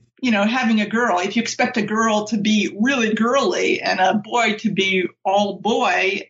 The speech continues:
um, you, it, things may very you know, they're very likely to go differently than you expect. Um, and so you kind of box children in, in a, in a problematic way.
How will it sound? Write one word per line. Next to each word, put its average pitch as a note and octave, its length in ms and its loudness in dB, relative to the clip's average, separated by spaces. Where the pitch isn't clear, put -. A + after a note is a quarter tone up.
um, G3+ 520 2
you, A3+ 400 0
it, A#3 200 -2
things C4+ 300 0
may A3 440 2
very A#3+ 800 0
you A3 120 4
know, - 220 0
they're G#3+ 200 2
very B3+ 200 0
likely G3 340 0
to F#3 100 -2
go F3 160 2
differently F3 440 -2
than F2+ 180 0
you E2+ 100 0
expect. - 520 0
Um, F#3 480 0
and G#3 200 2
so B3+ 80 -2
you G#3+ 200 2
kind G#3 240 0
of - 80 -4
box G3+ 360 0
children F#3+ 400 0
in, F3+ 360 0
in F3 300 -2
a, D#3+ 540 0
in G3+ 100 2
a E3+ 100 0
problematic E3+ 680 -2
way. - 300 -2